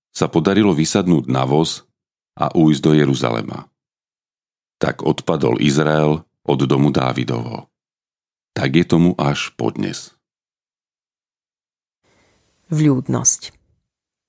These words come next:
Speaker 2: Po kráľovi Šalamúnovi preberá vládu nad Izraelom jeho syn Rechabeám.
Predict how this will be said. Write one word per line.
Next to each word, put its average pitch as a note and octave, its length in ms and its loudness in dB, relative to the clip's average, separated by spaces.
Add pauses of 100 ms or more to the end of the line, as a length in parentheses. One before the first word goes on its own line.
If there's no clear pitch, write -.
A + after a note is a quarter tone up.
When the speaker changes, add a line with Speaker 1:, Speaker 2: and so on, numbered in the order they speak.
(400)
Speaker 2:
Po - 80 0
kráľovi G3+ 480 2
Šalamúnovi F3 720 2
preberá D3+ 400 2
vládu C#3+ 400 2
nad B2+ 240 0
Izraelom D#3+ 560 2
jeho C3+ 240 -2
syn F3 480 0
Rechabeám. A#2+ 880 -4